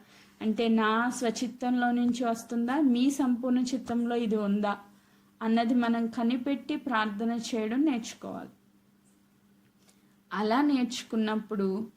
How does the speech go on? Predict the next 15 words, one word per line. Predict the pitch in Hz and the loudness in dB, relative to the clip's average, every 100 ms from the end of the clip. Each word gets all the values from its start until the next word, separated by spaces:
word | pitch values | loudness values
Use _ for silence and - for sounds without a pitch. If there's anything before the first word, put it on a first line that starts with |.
| _ _ - | _ _ -6
దేవుడు | 202 208 226 262 | 0 4 4 4
మన | 262 233 220 | 2 2 0
జీవితంలో | 202 - 226 226 233 233 226 214 208 214 - | -2 -2 -2 -2 0 2 2 2 -2 -6 -6
తన | 214 | -4
ఉద్దేశాలు | 214 202 190 220 - 254 226 | -2 -2 0 0 0 0 2
నెరవేరుస్తారు. | 220 196 202 202 214 - 202 - - - - - - | 0 0 -2 -2 -6 -8 -10 -10 -18 -20 -20 -8 0
యోసేపు | 214 214 240 226 | 0 0 -2 -2
జీవితంలో | 208 226 226 220 226 226 | -2 0 0 0 0 0
చూస్తాం, | 226 220 - 208 202 - 226 | 0 -4 -4 -4 -4 -6 -6
అన్నల | 214 220 240 247 | 0 0 2 2
ఉద్దేశాలు | 226 190 220 214 247 214 208 - - | 0 2 2 0 -2 -4 -6 -10 -10
ఏంటి? | 208 214 233 240 226 226 - | -2 2 2 2 0 0 -2
యోసేపుని | 220 214 220 226 220 240 | -2 -2 0 -2 0 -2
చంపేయాలి | 240 220 208 202 220 214 208 202 202 | -2 -2 -2 -2 -2 0 0 -2 -2
అని. | 185 | -4